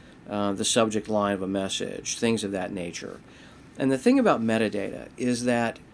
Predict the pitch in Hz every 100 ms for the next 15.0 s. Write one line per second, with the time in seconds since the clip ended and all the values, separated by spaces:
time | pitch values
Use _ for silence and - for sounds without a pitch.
0 | - - - - - - - - - 139
1 | 151 147 - 156 143 208 165 123 117 123
2 | 123 101 98 95 95 - 107 98 104 92
3 | 98 - - - 127 113 120 151 160 143
4 | 135 - 135 120 104 104 104 - 107 101
5 | 98 98 92 - 101 107 104 98 98 95
6 | 92 90 - - - - - - - 131
7 | - 156 151 139 131 143 131 127 131 120
8 | - 113 107 104 92 107 - 131 123 123
9 | - 127 - - 104 98 98 104 110 -
10 | - - - - - 143 127 131 143 143
11 | 120 101 95 98 - - 92 101 - -
12 | - - - 143 135 139 143 - 117 95
13 | - 98 - 87 76 - - - - 120
14 | 135 - 117 - 117 92 98 95 95 -